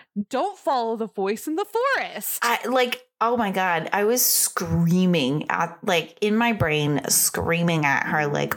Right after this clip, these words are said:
Speaker 2: "What are you doing?" It's just
Speaker 1: How
Speaker 2: like,
Speaker 1: to Die in a Horror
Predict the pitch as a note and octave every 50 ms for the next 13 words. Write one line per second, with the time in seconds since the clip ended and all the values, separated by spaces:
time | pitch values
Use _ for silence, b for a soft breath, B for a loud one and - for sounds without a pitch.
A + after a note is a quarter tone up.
0 | - D3+ D#3 D3+ D3+ E3 E3 E3+ E3+ F#3 A#3 A#3 G3+ F3+ F3+ F3 D#3 - - C#3+
1 | - - - - - - B B B B B B B B _ _ - G#3 A#3 -
2 | - - - - A#3 A3+ C#4 - - - B3+ G#3+ A3+ - - D4 A#3 G#3+ - A#3+
3 | - B3